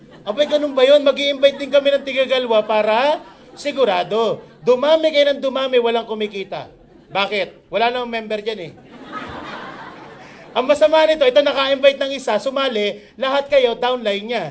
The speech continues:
<laughs> Diba? Kaya kung sigurista ka, unang gagawin mo ito, mag-join ka na kaagad, ilabas mo na ang seven thousand nine hundred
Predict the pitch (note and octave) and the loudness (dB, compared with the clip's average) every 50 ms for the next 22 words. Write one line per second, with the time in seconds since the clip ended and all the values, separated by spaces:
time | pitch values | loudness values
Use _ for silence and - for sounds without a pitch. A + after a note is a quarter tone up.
0 | - - - - - - - - - - - F#3 - - A#3 - - C4 A3 - | -10 -16 -20 -20 -18 -16 -14 -14 -14 -10 -8 -8 -4 -2 0 0 2 0 -2 -2
1 | - - - - - - - - - - - - - - - - - - - - | -4 -10 -14 -14 -14 -14 -16 -18 -20 -20 -20 -20 -20 -20 -20 -20 -20 -20 -20 -20
2 | - - - A3+ C4 C#4+ D4 C#4 D4 D4 D4 C#4+ C#4 C4+ C#4 C4+ C4 - - B3 | -18 -4 2 2 4 4 4 2 2 0 0 -2 -4 -2 -4 -4 -6 -6 -6 -4
3 | A3 B3 A#3+ A3 A3 A3+ A#3+ B3 A#3+ A3+ A#3 A3 G#3+ F#3+ G#3+ G#3+ G#3 G#3 G#3+ G3+ | -2 -2 -2 0 -2 -2 -2 -2 -4 -4 -4 -4 -4 -4 -4 -4 -4 -4 -6 -8
4 | F3+ G#3 G3+ E3+ D3 A#2+ - - _ _ _ _ D#3 F3+ F3 E3+ C#3 G3+ G#3 G3+ | -6 -4 -4 -4 -4 -6 -10 -16 _ _ _ _ -10 -10 -10 -6 -6 -6 -4 -4
5 | G3 G3 F#3+ F#3+ E3+ F3 F#3 F#3 E3+ F#3 F3 D#3+ E3 E3 F3 E3+ F3+ F3 - F#3 | -6 -6 -8 -8 -8 -8 -10 -8 -8 -8 -8 -8 -8 -10 -8 -8 -8 -10 -10 -12
6 | F#3 F3+ F3+ F3 - F#3+ F3+ E3 F3+ F3 E3+ F3+ E3+ E3 E3 F3+ E3+ E3 E3 D#3+ | -12 -12 -12 -12 -10 -12 -10 -10 -10 -12 -10 -8 -8 -8 -8 -10 -10 -10 -10 -10
7 | D#3+ D#3+ D#3+ D#3+ D#3+ | -10 -10 -10 -10 -10